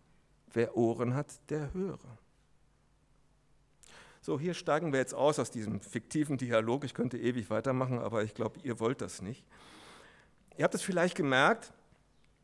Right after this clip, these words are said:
ich hab den historischen Rahmen des Buches Jona in den Dialog hineingepackt. Der historische Kontext,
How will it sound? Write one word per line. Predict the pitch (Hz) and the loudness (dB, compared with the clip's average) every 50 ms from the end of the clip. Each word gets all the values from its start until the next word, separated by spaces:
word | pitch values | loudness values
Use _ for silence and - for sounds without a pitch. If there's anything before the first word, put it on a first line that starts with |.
| _ - - | _ -10 -8
ich | 120 - | -2 -2
hab | 180 180 - | 0 2 2
den | 180 151 | 2 2
historischen | 139 131 180 - - - 190 233 233 226 - - 202 156 | 2 0 -2 -2 0 0 0 2 2 2 0 2 0 2
Rahmen | 131 135 139 151 196 208 | 2 2 4 4 4 4
des | 196 190 175 - | 4 2 0 -4
Buches | - 185 175 160 151 - - | -6 -6 -4 -4 -4 -4 -2
Jona | - 147 156 175 180 170 170 180 175 - | 0 0 2 4 4 4 4 2 0 -2
in | 160 165 | -2 0
den | 175 170 165 151 139 - - - - | 0 0 0 -2 -6 -10 -20 -10 -2
Dialog | 156 147 143 131 135 131 139 143 147 - | 0 2 4 4 2 2 0 -2 -2 -2
hineingepackt. | - 131 117 110 107 117 107 101 - - 92 - - - - - _ _ _ - _ _ - - - - - - - - - _ _ - | -2 -2 0 0 0 0 -2 -2 -6 -10 -14 -16 -16 -20 -20 -20 _ _ _ -20 _ _ -20 -20 -20 -20 -20 -20 -20 -20 -20 _ _ -2
Der | - 131 | 0 0
historische | 147 151 - - 185 233 247 208 - - 175 | 0 0 2 4 4 4 4 2 0 -2 -4
Kontext, | - - 165 233 247 - - 139 - - - - - - - | -2 0 0 0 0 0 -2 -4 -4 -4 -8 -14 -14 -16 -20